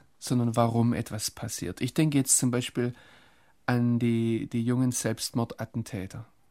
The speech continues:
Jugendliche im Alter von sechzehn, siebzehn, achtzehn, neunzehn Jahren, die sich selbst eine Bombe an den Körper schnallen und sich selbst in die Luft sprengen.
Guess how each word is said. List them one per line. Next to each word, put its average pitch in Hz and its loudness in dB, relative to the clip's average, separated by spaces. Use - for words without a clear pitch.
Jugendliche 139 4
im 113 -2
Alter 120 -4
von 123 -8
sechzehn, 123 -4
siebzehn, 123 -4
achtzehn, 117 -2
neunzehn 120 0
Jahren, 113 -2
die 117 -8
sich - -8
selbst - -4
eine 117 -2
Bombe 139 2
an 120 0
den 120 0
Körper 123 0
schnallen 120 2
und 110 -4
sich 123 -6
selbst - -6
in 120 -4
die 117 -2
Luft 113 -8
sprengen. 104 -12